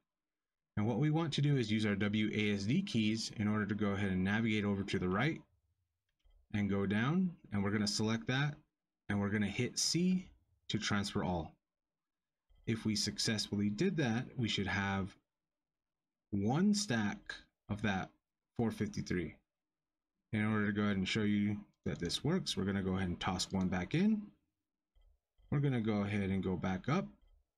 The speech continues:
hover over our firecrackers again.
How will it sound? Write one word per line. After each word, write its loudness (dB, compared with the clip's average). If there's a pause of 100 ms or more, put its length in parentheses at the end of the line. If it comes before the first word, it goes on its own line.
(960)
hover 0
over 0
our -2
firecrackers -2
again. 0